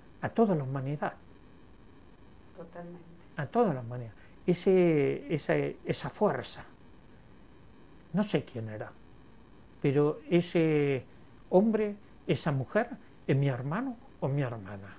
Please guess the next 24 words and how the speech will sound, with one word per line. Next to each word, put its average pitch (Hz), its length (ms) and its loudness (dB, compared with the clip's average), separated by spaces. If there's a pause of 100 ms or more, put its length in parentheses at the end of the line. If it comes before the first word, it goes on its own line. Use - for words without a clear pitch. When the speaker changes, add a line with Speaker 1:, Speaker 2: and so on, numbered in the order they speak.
(180)
Speaker 1:
Hasta - 240 -12 (260)
siempre. 117 480 0
Speaker 2:
Absolutamente. 151 720 -10 (480)
Speaker 1:
Absoluta. 135 640 -4 (280)
Y 151 60 2
yo 156 120 4
he - 20 2
visto 190 260 0
la 147 120 -2
muerte 143 420 0
muchas 120 420 -8
veces. - 540 -16 (1080)
Conozco 170 500 2
la 113 120 -6
muerte. 113 420 -10 (160)
Speaker 2:
Ujú. 165 560 -6
Speaker 1:
No 180 140 6
le 165 160 4
temo. 117 380 -8 (440)
Speaker 2:
Ujú. 202 500 -6 (760)
Speaker 1:
La 147 140 2
he - 20 2
visto, 180 640 2 (360)
eh, 131 640 -6